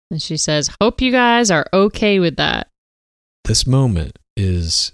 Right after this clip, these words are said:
Speaker 2: very significant. It may seem like a throwaway moment, but she gives this blanket kind of "you all did good" speech.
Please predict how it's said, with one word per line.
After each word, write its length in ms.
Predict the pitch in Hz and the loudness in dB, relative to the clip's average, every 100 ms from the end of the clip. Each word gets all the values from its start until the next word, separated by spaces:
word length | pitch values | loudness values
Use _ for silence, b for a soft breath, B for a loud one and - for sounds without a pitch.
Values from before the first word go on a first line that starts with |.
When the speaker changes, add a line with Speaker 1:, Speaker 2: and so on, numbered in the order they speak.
| - | -8
Speaker 2:
very 840 | 98 95 98 113 120 120 113 113 | -6 -4 0 2 4 4 2 0
significant. 680 | - - 92 95 - - 85 _ - | 0 0 -2 -4 -4 -12 -14 _ -6
It 60 | |
may 120 | 95 101 | -2 0
seem 240 | - 123 | 2 2
like 160 | 123 120 | 2 0
a 40 | |
throwaway 540 | - 139 135 131 123 | -2 0 2 4 2
moment, 440 | 120 123 123 120 123 _ - _ _ _ _ _ _ - | 2 2 0 -2 -6 _ -20 _ _ _ _ _ _ -2
but 300 | 98 92 - _ _ _ - | 0 0 -4 _ _ _ -6
she 320 | - 113 104 | -2 2 0
gives 340 | 101 107 113 | 0 0 0
this 220 | 127 131 - | 0 0 -2
blanket 600 | 117 107 107 123 143 - | -2 2 2 2 -2 0
kind 200 | 131 123 | 0 2
of 260 | 113 110 - | 0 -2 -4
"you 180 | 117 113 | -2 2
all 140 | 113 | 2
did 280 | 113 117 98 | 2 0 2
good" 200 | 113 110 | 2 2
speech. 580 | - - 95 87 - | 0 2 0 0 -4